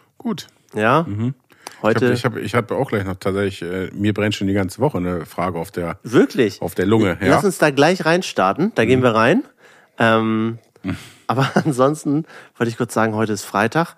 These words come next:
Speaker 2: Schön, dass ihr wieder eingeschaltet habt zur, was weiß ich, wie viele Fo-, Folgen wir jetzt haben.
Speaker 1: Siebenunddreißigsten.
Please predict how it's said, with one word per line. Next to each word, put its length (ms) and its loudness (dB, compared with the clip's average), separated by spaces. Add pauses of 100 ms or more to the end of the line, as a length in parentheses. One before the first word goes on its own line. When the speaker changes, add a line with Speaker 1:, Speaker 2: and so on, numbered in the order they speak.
(140)
Speaker 2:
Schön, 180 -2
dass 120 -2
ihr 60 -4
wieder 160 0
eingeschaltet 560 -4
habt 260 -6
zur, 580 2 (160)
was 120 -2 (100)
weiß 200 -4
ich, 260 -8
wie 80 -8
viele 260 -6
Fo-, 280 -18
Folgen 380 -4
wir 80 0
jetzt 220 -2
haben. 260 0 (380)
Speaker 1:
Siebenunddreißigsten. 800 -8